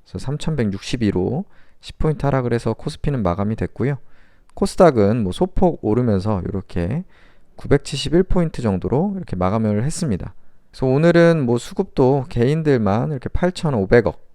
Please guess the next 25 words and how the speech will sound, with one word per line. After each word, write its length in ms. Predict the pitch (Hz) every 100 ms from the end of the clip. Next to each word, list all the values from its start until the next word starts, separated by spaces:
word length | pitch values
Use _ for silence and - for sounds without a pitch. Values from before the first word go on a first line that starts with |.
| -
정도 380 | - 90 85 82
매수를 360 | 85 90 104 139
했고요. 320 | - 127 113 - - - - _ -
기관 480 | - 127 110 85 98 -
좀 240 | - 104 92
매도했고, 720 | 98 113 131 131 - 101 101
연기금도 480 | 98 113 131 131 117
큰 640 | - 208 202 202 190 170
물량은 400 | 104 113 135 135
아니지만, 760 | 90 107 117 92 87 98 95 - - - _ _ -
어, 280 | 92 92 95
그동안 640 | - 104 101 95 98 135
그래도 240 | - 98 98
소폭 380 | 160 - 156
매수하던 500 | 95 95 131 131 123
거에서 320 | 117 87 87 104
코스피는 580 | - - - 117 90
매도를 380 | 90 87 98 101
했습니다. 440 | 131 - 113 - - - - - -
뭐, 80 | -
코스닥은 720 | - 156 - 123 92 87 135
이백오십억 640 | 127 98 90 90 - 117 -
정도 240 | - 92
매수를 340 | 85 85 113
했네요. 460 | 139 147 90 98 165